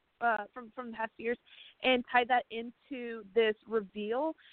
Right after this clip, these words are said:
But, um, at the same time, I just, I don't know, I felt like it was, um, it, it did, like I said earlier, I felt like it really could have been executed just a little bit better. But the, the performance that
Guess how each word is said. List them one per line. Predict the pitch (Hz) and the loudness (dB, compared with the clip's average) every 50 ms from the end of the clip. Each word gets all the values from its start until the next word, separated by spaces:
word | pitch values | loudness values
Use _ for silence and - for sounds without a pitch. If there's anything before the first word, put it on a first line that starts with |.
| - - _ _ _ - 226 - | -20 -20 _ _ _ -20 -8 0
But, | - 285 277 269 262 247 - - | 2 4 4 4 2 0 -4 -6
um, | 269 269 262 254 233 _ - | -4 -4 -4 -4 -8 _ -12
at | 302 - - | -10 -8 -8
the | 359 - - | -10 -8 -8
same | 339 320 320 294 _ - - | -10 -10 -10 -12 _ -16 -10
time, | - 269 262 262 262 262 262 254 - - | -6 -4 -2 -2 -4 -6 -8 -12 -12 -6
I | - 254 269 | -4 -4 -4
just, | 247 - 339 330 285 _ _ _ _ - | -4 -6 -8 -8 -8 _ _ _ _ -4
I | - 320 | -2 -2
don't | 311 285 269 | 0 2 2
know, | 247 226 240 233 - | 4 4 4 4 4
I | 311 320 _ | -2 -4 _
felt | - 415 311 | -4 -8 -6
like | 330 330 302 _ _ _ _ _ _ _ _ _ _ - | -6 -6 -8 _ _ _ _ _ _ _ _ _ _ -6
it | 269 294 277 - 254 240 | -4 -4 -4 -4 -4 -2
was, | 277 277 269 262 254 254 247 233 226 233 _ _ _ - _ _ - - - | 0 2 2 4 2 2 0 -2 -12 -20 _ _ _ -20 _ _ -8 0 4
um, | 262 247 233 220 208 202 196 190 190 185 190 190 _ _ _ _ _ - - | 4 6 6 4 2 -2 -4 -8 -10 -12 -16 -18 _ _ _ _ _ -10 -10
it, | - - - | -8 -4 -4
it | 285 254 | 0 2
did, | 330 - - | 2 2 4
like | 277 277 269 | 4 4 4
I | 285 285 - - | 4 -2 -2 0
said | - 247 | 0 2
earlier, | 240 226 226 226 226 220 220 220 | 4 4 4 2 2 0 0 -2
I | 247 | -4
felt | - - 285 | -2 -2 -4
like | 277 294 - | -4 -2 -4
it | 285 247 | -4 -2
really | 226 233 226 226 220 | -2 -2 -2 -2 -4
could | - - 247 220 | -6 -6 -6 -4
have | 214 | -4
been | 220 214 - - | -4 -6 -4 -2
executed | 247 269 269 _ - - - - 285 262 254 214 | -2 -2 -4 _ -16 -14 -4 0 0 0 0 0
just | 247 - - | -2 -2 0
a | 254 | 0
little | 240 240 | 2 2
bit | 233 240 233 | 2 0 2
better. | - 240 240 240 247 247 254 _ - - - - _ _ | 4 2 4 4 2 0 -2 _ -6 -20 -20 -20 _ _
But | - 269 262 - | 2 2 2 4
the, | 285 277 262 254 247 233 202 - 220 208 214 | 2 2 2 2 -2 -6 -8 -12 -20 -14 -6
the | 247 254 240 233 240 _ - | -4 -4 -4 -4 -8 _ -12
performance | 269 247 _ - 233 240 254 269 269 269 - _ | -14 -12 _ -10 -8 -8 -8 -10 -12 -16 -12 _
that | - 226 220 | -2 0 0